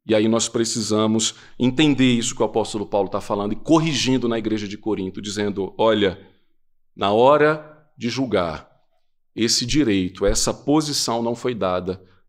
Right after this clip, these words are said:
às irmãs." Por isso, então, ele diz que seria vergonhoso a mulher falar na igreja. Não é porque a mulher é, é, é, é um escândalo a mulher falar. É um escândalo ela assumir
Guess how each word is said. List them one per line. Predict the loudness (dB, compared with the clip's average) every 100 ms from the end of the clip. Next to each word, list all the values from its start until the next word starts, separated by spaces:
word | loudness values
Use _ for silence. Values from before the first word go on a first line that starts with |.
| -4
às | -2 -2
irmãs." | -6 -6 -8 -8 -10 _ _ _ _ _ -4
Por | 2
isso, | 2 2
então, | -2 0 2 2 -2 -20 _ _ _ _ -4
ele | 2 2
diz | 2 0 0
que | 0 0 0 -2 -14
seria | -4 0 2 4 2
vergonhoso | 2 0 0 -2 -2 0 2 2 0 -2 -8 -12 _
a | -4
mulher | 0 0 0
falar | 0 0 0
na |
igreja. | -2 -2 -2
Não | -4
é |
porque | 0
a | 0
mulher | 2 2 2 0 -8 -14 -4
é, |
é, | 0 2 2 2 2 0 -2 0
é, |
é | 2
um | 2
escândalo | 2 0 2 4 4 4
a | 4
mulher | 2 2 2
falar. | 2 0 2 2 0 -4 -16 _ _ _ _ _ _ -2
É |
um | 0
escândalo | 2 -2 0 2 4 4 2 -2
ela | -2 0 0
assumir | 0 -4 -4 -2 0 0 -2